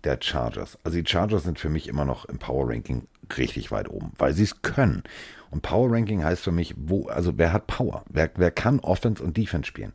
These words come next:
Das war tatsächlich ein gebrauchter Tag von allen Mannschaftsteilen. Und damit möchte ich die Leistung, äh, der Patriots nicht schmälern, nicht falsch verstehen da draußen. Aber die Chargers haben sich erstmal schon mal im Lockerroom selber geschlagen, weil irgendwie haben die die Einstellung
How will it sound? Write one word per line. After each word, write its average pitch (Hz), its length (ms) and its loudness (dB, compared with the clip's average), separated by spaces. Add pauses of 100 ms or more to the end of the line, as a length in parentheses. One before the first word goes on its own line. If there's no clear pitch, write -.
(480)
Das - 300 2
war 123 320 4 (140)
tatsächlich 76 580 -2
ein - 140 -4
gebrauchter 95 760 0
Tag 90 220 0
von - 220 -4
allen 98 300 4
Mannschaftsteilen. 65 840 0 (760)
Und - 140 2
damit 85 240 4
möchte 90 260 2
ich 85 60 -2
die 65 160 0
Leistung, 87 520 2 (100)
äh, 67 200 -2
der 53 120 -4
Patriots 73 400 -4
nicht 98 140 2
schmälern, 57 320 0
nicht - 160 0
falsch 65 200 0
verstehen - 300 -6
da 50 80 -6
draußen. - 260 -12 (680)
Aber - 160 -2
die - 140 -4
Chargers - 480 2
haben 71 120 4
sich 60 220 -4
erstmal 101 320 4
schon 82 140 2
mal 64 80 4
im 57 100 2
Lockerroom 67 400 2
selber 53 260 0
geschlagen, - 380 -6
weil 101 140 -4
irgendwie 117 460 4
haben 85 120 6
die 73 100 0
die - 140 -2
Einstellung 69 540 2